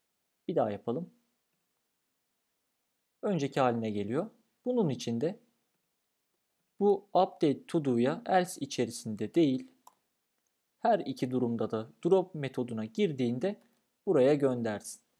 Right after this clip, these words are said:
Yani artık bizim sıralamalarımız da, e, api'de kay-, kayıt altına alınmış olacak. Veri tabanında kayıt altına alınacak ve bize, e,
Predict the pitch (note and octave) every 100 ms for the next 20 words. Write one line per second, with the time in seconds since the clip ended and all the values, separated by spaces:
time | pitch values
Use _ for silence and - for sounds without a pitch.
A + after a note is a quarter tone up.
0 | _ - E3+ C#3+ C#3+ E3 C3 B2+ - D#3
1 | C#3+ F3 F#3+ - D#3 D3+ D3+ D3 D3 D3+
2 | D#3 C#3 B2+ F#3 - _ _ _ _ B2
3 | A#2+ A#2+ - E3 - B2+ E3+ E3+ D3+ -
4 | - D3+ D3 D3 B2 A#2 A#2 A#2 G#2+ _
5 | _ - A2+ G#2+ G#2 - A2 G2+ A2+ B2+
6 | C#3 C#3+ B2+ C3 B2 A#2+ D3 D3 D#3+ D3+
7 | D#3+ D#3+ D#3+ D#3+ E3+ - _ D3 F3+ G3
8 | _ D3+ D3+ G3 A3+ _ - _ _ _
9 | _ B2+ B2+ B2+